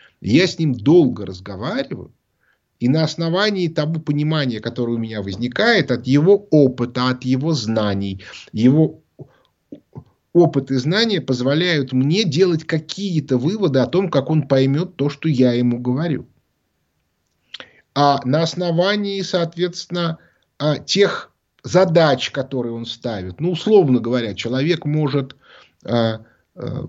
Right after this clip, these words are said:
пытаться сохранить сбережения, чтобы можно было в любую минуту им воспользоваться,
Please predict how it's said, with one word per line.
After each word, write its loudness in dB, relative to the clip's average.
пытаться 2
сохранить 0
сбережения, 2
чтобы -2
можно 4
было 2
в -4
любую 2
минуту 0
им 2
воспользоваться, 0